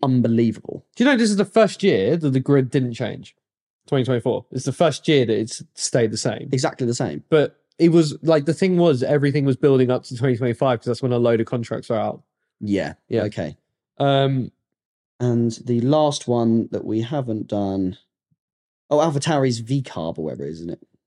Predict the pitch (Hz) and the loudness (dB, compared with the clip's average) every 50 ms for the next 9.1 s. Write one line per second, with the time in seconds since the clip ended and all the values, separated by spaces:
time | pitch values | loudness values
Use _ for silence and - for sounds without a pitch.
0 | _ _ _ 185 214 269 349 359 320 254 208 156 - - - - 262 302 294 202 | _ _ _ -2 0 2 2 4 4 2 2 0 -2 -8 -4 -2 2 4 4 2
1 | 147 - - 190 277 320 302 202 156 - - 151 156 156 - - 139 131 127 - | 2 0 -2 0 2 4 4 2 2 2 0 0 0 0 0 0 0 0 0 0
2 | - 127 101 - - - - _ _ _ _ _ _ _ _ _ _ - 135 139 | -2 -4 -4 -4 -6 -10 -14 _ _ _ _ _ _ _ _ _ _ -2 -2 -2
3 | 135 - 139 110 95 - - - - - - _ _ _ - - - - 95 90 | 0 0 -2 -4 -4 -4 -6 -6 -8 -10 -12 _ _ _ -16 -14 -12 -10 -10 -12
4 | - 76 - 90 73 - - - 170 180 214 190 139 113 95 76 80 - - 185 | -12 -12 -10 -8 -10 -10 -8 -6 0 2 4 4 4 2 0 -2 -4 -2 -2 -2
5 | 135 87 80 127 160 180 170 _ _ _ _ _ _ _ _ _ _ _ _ _ | 0 0 0 0 -2 -2 -4 _ _ _ _ _ _ _ _ _ _ _ _ _
6 | _ - - 185 160 131 110 101 - 143 180 180 185 165 165 131 160 151 143 143 | _ 2 4 4 6 6 4 2 2 2 4 4 6 4 4 4 6 6 6 6
7 | 135 120 110 101 95 98 - - 131 135 131 120 - - - 139 139 135 131 123 | 6 4 2 0 0 -4 -6 0 2 4 4 4 2 0 0 2 4 4 4 4
8 | 123 123 120 113 117 - 127 123 120 113 110 107 104 113 107 104 107 104 98 92 | 4 4 4 2 0 0 2 2 4 4 2 2 2 0 -2 -2 -2 -4 -4 -6
9 | 98 117 | -10 -10